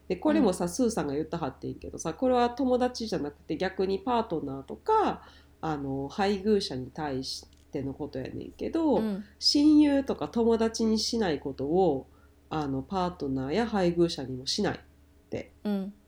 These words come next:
Speaker 2: ことはすごい大事って
Speaker 1: うん。
Speaker 2: 言ってて、あ、確かになと思って、結局そこをやってしまってるのが甘えってことなんやけど、
Speaker 1: そうだね。
Speaker 2: そう、あの、まあ、そこって尊敬ともつながんのかなと思って、
Speaker 1: うん。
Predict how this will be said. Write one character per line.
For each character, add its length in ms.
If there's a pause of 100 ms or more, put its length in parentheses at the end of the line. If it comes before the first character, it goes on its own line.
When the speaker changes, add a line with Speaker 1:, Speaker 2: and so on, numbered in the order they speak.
(320)
Speaker 2:
こ 140
と 160
は 240
す 140
ご 160
い 80
大 240
事 160
っ 260
て 220 (320)
Speaker 1:
う 80
ん。 220 (140)
Speaker 2:
言 120
っ 20
て 220
て、 400 (440)
あ、 120
確 340
か 160
に 160
な 260
と 120
思 100
っ 20
て、 100
結 180
局 180
そ 160
こ 160
を 80
や 80
っ 100
て 120
し 100
ま 120
っ 60
て 80
る 60
の 120
が 120
甘 260
え 100
っ 60
て 100
こ 120
と 140
な 100
ん 80
や 140
け 120
ど、 460 (100)
Speaker 1:
そ 180
う 60
だ 140
ね。 320 (140)
Speaker 2:
そ 720
う、 20
あ 180
の、 460
ま 80
あ、 60
そ 120
こ 120
っ 60
て 80
尊 280
敬 220
と 80
も 120
つ 140
な 140
が 160
ん 60
の 100
か 160
な 180
と 140
思 100
っ 20 (300)
て、 240
Speaker 1:
う 120
ん。 180